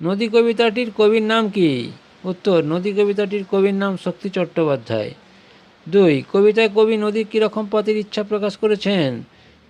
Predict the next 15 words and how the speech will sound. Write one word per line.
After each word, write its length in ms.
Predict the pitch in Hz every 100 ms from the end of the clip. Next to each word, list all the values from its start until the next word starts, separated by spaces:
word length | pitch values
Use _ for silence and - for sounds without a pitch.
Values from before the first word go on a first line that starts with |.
| 190
উত্তর, 560 | 190 - 208 165 139 131
কবিতায় 600 | 175 180 202 214 208 208 190
কবি 540 | 196 185 208 214 226 - _ _ _ -
নদীর 460 | 165 175 175 196 190
চলার 340 | 185 170 180 175
পথ 160 | 196 190
সোজা 400 | - 180 175 208
হওয়ার 340 | 170 202 214
ইচ্ছা 320 | 180 170 - 180
প্রকাশ 380 | 180 156 139
করেছেন। 640 | - 139 123 131 123 117 - _ _ _ _ _ _ _ _ _ _ _ _ _ _ _ _ _ _ _ -
তিন, 480 | 220 202 151 139 165
নদী 280 | 196 226
সোজা 520 | 208 190 196 214 214 202
গেলে 360 | 185 202 214